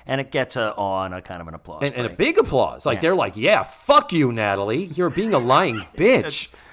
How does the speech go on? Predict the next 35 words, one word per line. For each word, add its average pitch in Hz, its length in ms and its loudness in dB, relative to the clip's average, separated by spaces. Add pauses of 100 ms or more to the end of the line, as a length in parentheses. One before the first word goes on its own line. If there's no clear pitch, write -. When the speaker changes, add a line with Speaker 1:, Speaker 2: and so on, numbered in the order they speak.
(140)
Speaker 1:
That, 117 240 -4
yes, 95 300 -8
that 101 200 -8
was 104 120 0
Speaker 2:
I'm, 139 140 4
I'm 131 120 2
paraphrasing 87 680 -4
Speaker 1:
the 107 160 -10
Speaker 2:
again. 120 120 -4
Speaker 1:
implication 110 640 -6
of 90 100 -10
the 92 120 -6
applause 85 460 -6 (100)
was, - 0 - (120)
Speaker 2:
Yes. - 340 -2
Speaker 1:
"Fuck 95 240 -6
you, 92 100 -8
Natalie." 78 420 -12 (400)
Speaker 2:
<laughs> 180 680 0 (500)
So 156 160 0
then 190 220 2
we 233 120 2
come 120 280 -4
back 135 300 -4
to, 87 420 -6 (720)
in 110 160 -6
the 110 60 -8
cafeteria, 113 840 -4
we're 98 180 -6
now 98 360 -6
technically 101 380 -8
in 90 60 -6
the 85 80 -8
final 87 340 -8
scene 80 400 -12